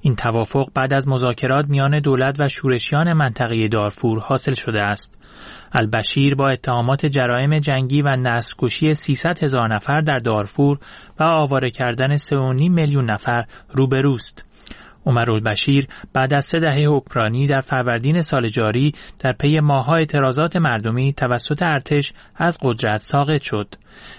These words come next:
فعلاً دولت گذار متشکل از نظامیان و غیر نظامیان بر سودان حکمرانی می‌کنند. وی آذر ماه سال جاری در حالی که درون یک قفس آهنی نشسته بود،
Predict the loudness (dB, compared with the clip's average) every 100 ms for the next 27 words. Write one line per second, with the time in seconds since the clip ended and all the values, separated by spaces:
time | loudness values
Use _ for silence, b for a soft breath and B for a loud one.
0 | -4 -2 0 0 2 2 2 2 2 2
1 | 2 2 0 -4 -6 -6 -2 0 0 0
2 | 0 0 0 2 2 2 2 0 0 0
3 | 0 0 0 0 0 -2 B -6 -2 -2
4 | 0 0 2 0 0 -4 -2 0 2 2
5 | 0 -2 -2 -2 -6 -16 B B B B
6 | B B B 0 2 0 0 0 2 0
7 | 2 0 2 2 2 0 -2 0 0 0
8 | 0 0 2 2 2 0 -4 -2 -2 0
9 | 0 0 2 4 2 0 -2 -2 2 2